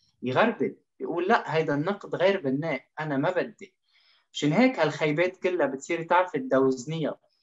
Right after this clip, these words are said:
يا بتكون حافز لإلك كمان تتخطي هالمصاعب،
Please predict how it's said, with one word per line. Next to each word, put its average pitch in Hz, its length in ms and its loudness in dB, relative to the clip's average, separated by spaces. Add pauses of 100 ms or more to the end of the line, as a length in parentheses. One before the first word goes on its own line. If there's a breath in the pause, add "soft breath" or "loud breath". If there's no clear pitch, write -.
(180)
يا 156 100 4
بتكون 180 360 0
حافز 180 420 2
لإلك 151 300 -2
كمان 147 300 -2
تتخطي 131 840 0 (520 soft breath)
هالمصاعب، 165 680 6